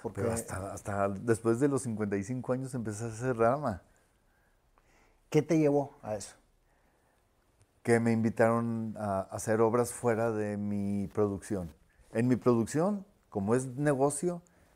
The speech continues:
Speaker 2: es comedia. Porque en Monterrey la gente no sabe ver dramas. Es de risa, si no, no voy.
Speaker 1: Fíjate.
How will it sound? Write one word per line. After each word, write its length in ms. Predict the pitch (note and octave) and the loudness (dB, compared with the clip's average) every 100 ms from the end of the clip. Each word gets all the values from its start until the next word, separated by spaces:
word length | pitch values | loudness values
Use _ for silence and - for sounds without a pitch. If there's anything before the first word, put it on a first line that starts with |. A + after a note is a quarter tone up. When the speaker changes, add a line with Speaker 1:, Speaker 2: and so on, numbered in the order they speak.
| _ - | _ -2
Speaker 2:
es 280 | G2+ - - | -2 -2 -10
comedia. 600 | - G2 D#2 D#2+ C#2 - _ _ _ _ _ _ _ _ _ _ _ _ _ - | -8 -6 -6 -8 -10 -16 _ _ _ _ _ _ _ _ _ _ _ _ _ -4
Porque 260 | G2 F2+ | -4 -2
en 80 | G#2+ | 0
Monterrey 380 | G#2 G2+ F#2+ G#2+ | 0 0 0 0
la 160 | A2 A#2 | -2 -4
gente 360 | A2+ G2+ A2 | -6 -6 -4
no 280 | G#2 G#2 G#2+ | -2 -2 -4
sabe 380 | G#2+ G2+ G#2 G2 | -4 -4 -2 -2
ver 180 | G2 F#2+ | -4 -4
dramas. 540 | F2+ F2 D#2+ - - _ _ _ _ _ _ _ _ | -4 -6 -10 -18 -20 _ _ _ _ _ _ _ _
Es 120 | A#2+ C3+ | 2 4
de 100 | F3+ | 6
risa, 380 | G3+ E3 A2 - | 4 2 -4 -8
si 160 | - A2+ | -6 -4
no, 120 | A2+ | -4
no 120 | B2 | -2
voy. 220 | G#2+ F2 - _ _ _ _ _ _ _ _ | -2 -4 -8 _ _ _ _ _ _ _ _
Speaker 1:
Fíjate. 280 | E2+ F2+ - | -16 -16 -18